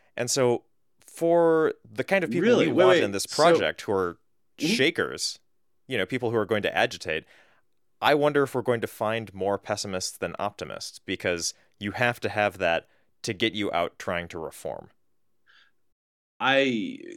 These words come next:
Speaker 2: I'm intrigued by the, the idea that, uh,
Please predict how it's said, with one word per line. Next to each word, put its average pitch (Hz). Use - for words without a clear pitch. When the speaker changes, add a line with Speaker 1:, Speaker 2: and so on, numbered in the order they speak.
Speaker 2:
I'm 123
intrigued 120
by 107
the, 101
the 98
idea 95
that, 85
uh, 85